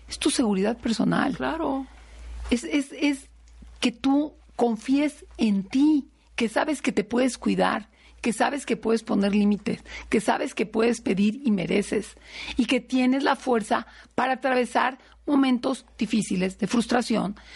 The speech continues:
Speaker 1: de que no está tan contenta conmigo, eh, pues están de jetita, etcétera, etcétera. Pues sí,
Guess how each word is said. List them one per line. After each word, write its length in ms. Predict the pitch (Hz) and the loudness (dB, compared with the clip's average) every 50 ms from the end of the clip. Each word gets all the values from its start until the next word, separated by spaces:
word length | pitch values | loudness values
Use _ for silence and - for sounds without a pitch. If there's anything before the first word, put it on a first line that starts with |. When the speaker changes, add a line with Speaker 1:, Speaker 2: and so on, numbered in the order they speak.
| - - - - - - | -18 -16 -16 -14 -4 0
Speaker 1:
de 160 | 233 226 226 | 0 0 2
que 280 | - 240 247 - - 302 202 | 0 0 0 -2 -4 -4 -2
no 140 | 196 196 190 | 0 2 2
está 200 | 185 - 233 233 | 2 0 0 0
tan 220 | - 226 233 226 226 | 0 0 0 0 -2
contenta 500 | - 254 247 208 233 226 226 208 233 226 | 0 0 0 2 2 2 0 0 0 -2
conmigo, 600 | - 233 233 220 214 202 175 170 180 185 190 190 - - - - - - - - - - - | 0 0 0 2 2 0 0 -2 -2 -2 -4 -6 -10 -18 -20 -20 -20 -20 -20 -20 -20 -8 -4
eh, 640 | - 233 190 196 190 190 185 185 185 185 175 175 202 190 - - | 0 2 2 2 2 2 0 0 0 0 0 0 -2 -4 -6 -6
pues 180 | - - 165 - | -6 -6 -4 -4
están 280 | 170 - - 185 190 214 | -4 -2 0 0 2 2
de 80 | 233 220 | 0 0
jetita, 720 | - 269 - - 269 247 - - - - - 196 233 - - - - - - - - - | 0 -2 -2 0 0 -2 -2 -2 -4 -4 -2 -4 -4 -8 -14 -20 -20 -20 -20 -20 -14 -6
etcétera, 460 | - 214 - - - 269 185 - 240 254 | -4 -4 -2 0 -2 0 0 0 0 0
etcétera. 540 | 247 - 247 226 220 233 220 220 - 285 - - - - - - - - | 0 -2 -2 -2 -2 0 0 0 -2 -4 -6 -14 -20 -20 -20 -20 -4 -2
Pues 140 | 240 226 | -2 -2
sí, 180 | - - 320 | 0 0 0